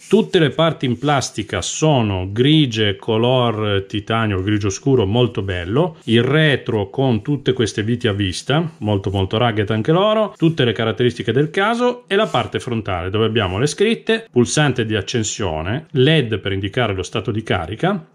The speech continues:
quindi accendiamo il dispositivo, ci dà lo stato di carica perché l'ho già caricato. In fase di carica i led lampeggiano fin quando non si fermano. Se lo teniamo premuto,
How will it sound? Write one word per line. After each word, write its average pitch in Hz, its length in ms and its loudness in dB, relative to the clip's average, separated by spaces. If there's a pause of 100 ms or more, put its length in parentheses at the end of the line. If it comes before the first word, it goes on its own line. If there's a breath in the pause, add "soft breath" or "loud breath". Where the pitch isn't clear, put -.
(1700 soft breath)
quindi 104 260 2
accendiamo 120 380 0
il 107 40 -2
dispositivo, 143 600 2
ci 127 120 -8
dà 113 140 0
lo 98 120 -2
stato 123 320 -4
di 101 120 -4
carica 98 500 -2
perché 120 420 0
l'ho 104 140 0
già 110 140 0
caricato. 98 680 -2
In 120 140 4
fase 127 280 2
di 127 120 0
carica 151 380 0
i 127 80 4
led 123 240 2
lampeggiano 110 720 0
fin 123 240 0
quando 87 280 -2
non 87 120 -4
si 95 160 -8
fermano. 82 520 -8
Se 240 280 0
lo 143 120 4
teniamo 127 400 2
premuto, 123 720 0